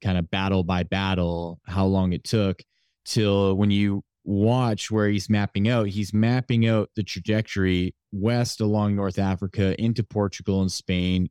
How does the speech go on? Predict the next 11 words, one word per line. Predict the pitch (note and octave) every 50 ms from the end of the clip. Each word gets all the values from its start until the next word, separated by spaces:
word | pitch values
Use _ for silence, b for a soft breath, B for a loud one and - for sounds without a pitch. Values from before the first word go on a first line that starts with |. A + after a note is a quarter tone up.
| - _
east | A2+ A2+ A2+ A#2 A#2 - - - - - _ _ _ _ _ _ _ _ _ _ _ _ _ _ _ _ _
in | B2 A#2+ A2
through | G2 - G#2 G#2
Europe | G2 F2+ G#2+ C3 C3 A#2+ A2 G2+ G2 G2 - _ _ _ _ _ _ _ _ _ _ _
by | G#2+ G#2 G#2+ G#2+
the | G#2 F#2 G#2 G2+ G2+ G2 F2
sixteen | - - - - B2 A2+ - - - A#2 A2
hundreds, | G2+ F#2 A2 A2+ A2+ G2 F#2+ F#2+ F#2 F2+ F2 E2+ E2+ - - - _ _ _ _ _ _
finally | _ - A#2+ A#2 A#2 A#2 A#2+ A#2 A2+ G#2+ G#2+ G#2 F#2+
getting | F2 G#2 G2+ F#2+ G2+ G2 F#2+
into, | F#2+ F#2+ E2+ - - F#2+ F#2 F2+ F2 F2 F2 E2+ E2+ D#2+